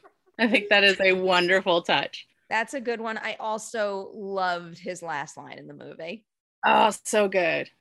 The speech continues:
Speaker 2: Peacemaker.
Speaker 1: And a great
Speaker 2: What a
Speaker 1: reaction
Speaker 2: joke.
Speaker 1: shot from Cena.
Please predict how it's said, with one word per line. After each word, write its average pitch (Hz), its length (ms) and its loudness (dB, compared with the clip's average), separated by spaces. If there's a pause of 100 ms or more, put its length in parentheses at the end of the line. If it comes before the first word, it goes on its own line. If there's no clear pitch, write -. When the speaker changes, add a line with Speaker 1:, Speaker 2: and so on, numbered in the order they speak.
Speaker 2:
Peacemaker. 208 420 -6
Speaker 1:
And 240 120 6
a 254 40 4
great 285 360 6
Speaker 2:
What 262 100 2
a 262 60 10
Speaker 1:
reaction 254 560 4
Speaker 2:
joke. - 120 -6
Speaker 1:
shot 208 320 4
from 196 140 -6 (140)
Cena. 185 480 -2